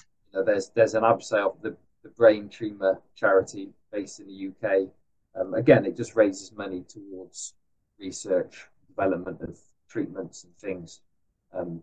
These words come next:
they're doing, uh, yearly, they do numerous sort of challenges. So there's an abseiling, um, event,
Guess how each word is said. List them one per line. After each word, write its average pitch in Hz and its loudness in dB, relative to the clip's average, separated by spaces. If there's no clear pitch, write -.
they're 95 6
doing, 90 0
uh, - -10
yearly, 98 2
they 92 2
do 90 -6
numerous 92 -6
sort 95 -14
of - -20
challenges. 92 0
So 87 0
there's 92 0
an 95 0
abseiling, 92 2
um, 85 -2
event, 95 4